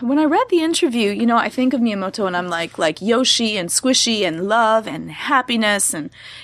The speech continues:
you know, just all of these things. And now maybe the quote was lost in translation and it didn't come off as poorly. But to me, he, he, he says their attitude is, and this is gamers,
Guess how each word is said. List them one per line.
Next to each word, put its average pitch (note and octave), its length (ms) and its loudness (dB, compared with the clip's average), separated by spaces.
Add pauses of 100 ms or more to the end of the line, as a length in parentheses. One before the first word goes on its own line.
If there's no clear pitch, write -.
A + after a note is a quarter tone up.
you C4+ 100 0
know, A#3+ 120 4
just A3+ 240 -2
all A3+ 180 2
of A3+ 120 0
these G#3 180 -4
things. C4+ 380 2
And A#3 360 0 (320)
now B3 120 2
maybe F4 420 4
the D4 140 0
quote G3 340 0
was G#3 220 -2
lost F#3 400 0
in F3+ 100 -4
translation E3+ 880 -2
and D#3+ 380 -4
it - 160 -4
didn't A3 300 0
come F#3 180 -2
off F3 240 2
as F#3 100 -2
poorly. F3 680 2 (460)
But - 200 0
to - 120 0
me, A#3+ 460 2
he, A3+ 300 -2
he, G3+ 440 -6
he G#3 140 -6
says G3+ 360 0
their G3+ 180 2
attitude A#3+ 500 0
is, E3+ 320 2
and F3+ 120 -6
this E3+ 140 -2
is F#3 280 -4
gamers, E3+ 420 -4